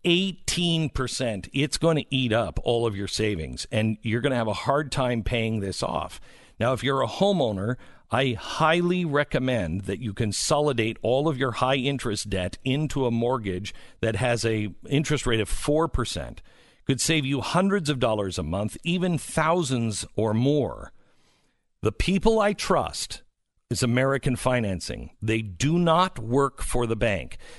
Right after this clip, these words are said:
They also don't have to reset your loan. So, you know, I got ten years in your mortgage. Y-, you're already done ten years. You did a fifteen, twenty, or thirty-year loan.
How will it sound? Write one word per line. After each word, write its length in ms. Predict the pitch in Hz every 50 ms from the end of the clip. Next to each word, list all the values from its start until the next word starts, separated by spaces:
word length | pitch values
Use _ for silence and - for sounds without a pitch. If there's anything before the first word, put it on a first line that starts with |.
| - -
They 140 | 113 139
also 320 | 151 160 180 - - 202 143
don't 260 | 123 143 147 139 -
have 180 | 110 143 135 -
to 100 | - 135
reset 500 | 127 143 135 - - - 160 143 - -
your 160 | 113 117 117
loan. 460 | 107 117 147 165 147 113 90 - 104
So, 280 | - - 123 117 107 95 - - - - - - _ -
you 80 | 202 185
know, 300 | 139 107 98 107 - - -
I 120 | - 143 143
got 200 | 139 123 - -
ten 260 | - 143 147 151 147
years 360 | 139 135 139 139 135 120 120
in 120 | 135 131
your 140 | 123 120 117
mortgage. 800 | 117 117 127 143 156 160 143 117 107 110 120 120 117 - - - - - - - _ _ _ _ -
Y-, 240 | 110 101 76 - - -
you're 500 | - 82 90 - - 135 135 143 151 156
already 280 | 147 147 139 127 113
done 320 | 107 139 165 190 185 160 123
ten 280 | - 127 110 110 107
years. 360 | 98 95 95 101 123 117 -
You 100 | 104 117
did 180 | 110 113 110 107
a 140 | 104 95 -
fifteen, 640 | - - 131 120 - - - - 131 131 135 123 -
twenty, 340 | - 123 127 127 131 123
or 80 | 113 98
thirty-year 520 | - - 139 131 127 123 120 120 113 113
loan. 360 | 107 117 139 156 139 123 120